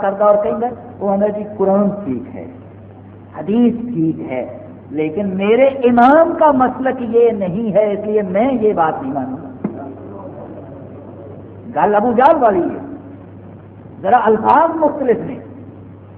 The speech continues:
قرآن ٹھیک ہے، حدیث ٹھیک ہے، میں فلاں امام کا ماننے والا، ان کا مقلد ہوں، لہذا میں یہ نہ قرآن مانوں گا، نہ حدیث مانوں گا، میں تو اپنے امام کی بات مانوں گا۔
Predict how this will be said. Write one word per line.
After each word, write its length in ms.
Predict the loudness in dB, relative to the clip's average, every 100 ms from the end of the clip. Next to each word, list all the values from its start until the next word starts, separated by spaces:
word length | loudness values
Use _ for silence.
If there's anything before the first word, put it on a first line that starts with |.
| -20 -20 -20 -20 -20 -20 -16 -2
قرآن 420 | 4 6 6 4 2
ٹھیک 280 | 2 4 2
ہے، 200 | 4 4 4 -2 -8 -14 -14 -10
حدیث 360 | -2 2 2 0 2
ٹھیک 340 | 4 4 2
ہے، 480 | 2 2 2 -4 -8 -2
میں 260 | 4 6 4 4
فلاں 300 | 4 8 6 6
امام 360 | 4 4 4 2 2
کا 320 | 4 4 4
ماننے 380 | 4 4 4 2
والا، 300 | 4 4 4 2
ان 240 | 0 4
کا 120 | 4 4
مقلد 560 | 4 4 2 2 0
ہوں، 260 | 2 2 0 -6 0
لہذا 560 | 2 4 4 6 4
میں 280 | 2 2 2
یہ 120 | 0
نہ 120 | 0 0 0
قرآن 260 | 0 0 2
مانوں 360 | 4 4 2 2
گا، 100 | 2 2
نہ 60 |
حدیث 420 | 0 0 -4 -6
مانوں 340 | -2 -2 -2 0
گا، 60 | 0
میں 220 | 0 -2
تو 100 | -2
اپنے 240 | -2 -2 -6
امام 400 | -6 -4 -4 -6 -8
کی 80 |
بات 200 | -8 -8 -8
مانوں 140 | -14
گا۔ 540 | -18 -20 -20 -18 -12